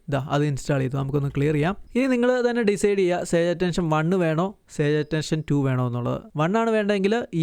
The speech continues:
ഒരു കമാൻഡ് ഉപയോഗിക്കുക, സേജ് അറ്റൻഷൻ ടു ആണ് വേണ്ടെങ്കിൽ ഈ ഒരു കമാൻഡ് ഉപയോഗിക്കുക. ഓക്കെ, അപ്പോൾ ഈ ഒരു കമാൻഡ് കോപ്പി ചെയ്തിട്ട് എൻ്റർ കൊടുക്കാം. ഓക്കെ, കംപ്ലീറ്റ് ആയിട്ടുണ്ട്. അപ്പോൾ ഇനി നമുക്ക് നമ്മുടെ വാൻ ഉപയോഗിച്ച് തുടങ്ങാവുന്നതാണ്.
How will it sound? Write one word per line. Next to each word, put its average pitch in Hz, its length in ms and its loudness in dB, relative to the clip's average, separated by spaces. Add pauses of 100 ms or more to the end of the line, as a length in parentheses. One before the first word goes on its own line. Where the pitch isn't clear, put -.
ഒരു 151 140 0
കമാൻഡ് 139 300 0
ഉപയോഗിക്കുക, 147 340 0 (140)
സേജ് 151 220 0
അറ്റൻഷൻ 165 440 -4
ടു 170 80 2 (100)
ആണ് 180 140 0
വേണ്ടെങ്കിൽ 170 400 0 (260)
ഈ 147 100 2
ഒരു 147 120 -2
കമാൻഡ് 139 340 0
ഉപയോഗിക്കുക. 135 440 -2
ഓക്കെ, 196 240 -6
അപ്പോൾ 165 160 -4
ഈ - 100 0
ഒരു 165 140 -2
കമാൻഡ് 156 320 -2
കോപ്പി 151 200 0
ചെയ്തിട്ട് 147 260 -2 (220)
എൻ്റർ 135 140 -2
കൊടുക്കാം. 147 300 0 (300)
ഓക്കെ, 226 180 -2 (240)
കംപ്ലീറ്റ് 151 360 0
ആയിട്ടുണ്ട്. 139 320 0 (180)
അപ്പോൾ 240 200 2
ഇനി 302 180 0
നമുക്ക് 220 340 0 (460)
നമ്മുടെ 165 260 0 (460)
വാൻ 180 240 2 (160)
ഉപയോഗിച്ച് 170 420 2
തുടങ്ങാവുന്നതാണ്. 180 640 2